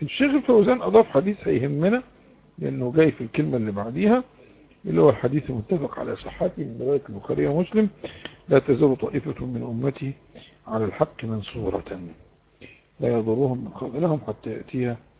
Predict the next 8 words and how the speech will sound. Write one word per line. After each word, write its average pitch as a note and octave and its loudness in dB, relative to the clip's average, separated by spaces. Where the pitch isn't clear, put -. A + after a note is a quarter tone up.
أمر G#2+ -4
الله". G#2+ -8
وفي C3+ 2
المنصورة A#3 6
ذكره B2 6
الشيخ - -10
ابن - -10
عثيمين C3 0